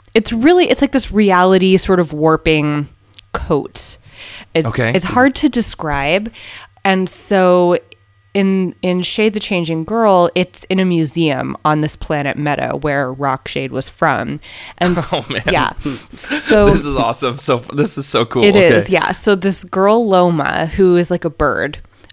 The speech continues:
Speaker 1: um, she convinces her boyfriend, who is a security guard at the museum, to let her try on the coat. And because she,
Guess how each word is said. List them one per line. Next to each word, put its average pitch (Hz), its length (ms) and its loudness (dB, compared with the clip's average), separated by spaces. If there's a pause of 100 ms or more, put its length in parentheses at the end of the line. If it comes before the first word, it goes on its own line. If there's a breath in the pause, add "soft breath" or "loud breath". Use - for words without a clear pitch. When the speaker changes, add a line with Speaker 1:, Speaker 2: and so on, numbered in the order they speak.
Speaker 1:
um, 139 520 -6
she 196 680 -2 (340 loud breath)
convinces 196 840 0
her 190 240 -4
boyfriend, 156 840 0
who 160 220 0
is - 360 -4
a 165 60 -6
security 165 400 -4
guard 147 240 0
at 156 180 0
the 151 60 -4
museum, 147 500 -4
to 160 120 -8
let 147 180 -6
her 160 80 -6
try 139 300 -8
on 139 140 -6
the 135 80 -6
coat. 147 480 -6 (500 loud breath)
And 170 600 -2 (320 loud breath)
because 302 600 2
she, 233 760 0